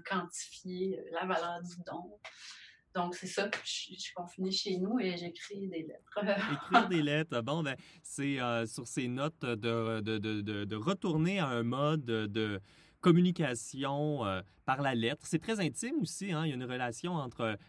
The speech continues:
Speaker 2: le, un billet imprimé, euh, à, presque à la main et puis la lettre aussi. Euh. Emmanuel Jacques, merci beaucoup pour la conversation aujourd'hui.
Speaker 1: Ben, merci à toi.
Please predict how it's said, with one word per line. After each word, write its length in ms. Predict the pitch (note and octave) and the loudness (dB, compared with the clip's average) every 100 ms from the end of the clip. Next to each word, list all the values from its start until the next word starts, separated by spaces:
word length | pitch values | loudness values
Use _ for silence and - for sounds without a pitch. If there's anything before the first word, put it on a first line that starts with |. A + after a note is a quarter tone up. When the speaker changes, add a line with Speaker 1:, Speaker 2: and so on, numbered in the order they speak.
| - | -6
Speaker 2:
le, 160 | A2 | -2
un 180 | G#2+ A2+ | 0 0
billet 460 | A2+ A#2+ B2+ C#3+ D#3 | -2 -2 0 0 0
imprimé, 840 | C#3+ A#2+ - C#3 B2+ C3+ D3 D3+ C#3+ | -4 -6 -4 -2 0 2 4 4 4
euh, 320 | G#2+ G#2 G2+ | 0 0 -2
à, 40 | G2+ | -4
presque 260 | - A2+ | -8 -6
à 60 | A#2+ | -2
la 120 | G#2+ | 0
main 360 | A2 B2 C#3+ D3+ | 0 -2 -2 -2
et 180 | B2+ | -2
puis 400 | G#2+ - A#2 A#2+ | -6 -8 -4 -2
la 160 | A2 G#2 | -2 -2
lettre 260 | G#2 E3+ - | -2 -4 -8
aussi. 460 | A#2 - B2+ C3 A#2 | -10 -8 -8 -6 -6
Euh. 120 | F#2+ - - - | -6 -10 -14 -4
Emmanuel 340 | C3+ E3 E3 | 0 2 2
Jacques, 300 | C#3+ E3 E3+ | 0 -2 -2
merci 200 | C#3 A#2+ | -6 -4
beaucoup 280 | D#3 D3+ C4+ | -4 -2 -6
pour 140 | A#3 D#3+ | -4 -4
la 100 | B2+ | -2
conversation 500 | B2+ A#2+ B2 A2+ D3+ | -4 -4 -4 -2 -4
aujourd'hui. 380 | C#3 A#2 C3+ - _ F#3+ | -4 -6 -8 -12 _ 0
Speaker 1:
Ben, 200 | G3+ F#3+ | 2 4
merci 280 | F#3+ - | 0 0
à 120 | A3 G#3 | 0 2
toi. 320 | G#3+ G#3+ | 2 2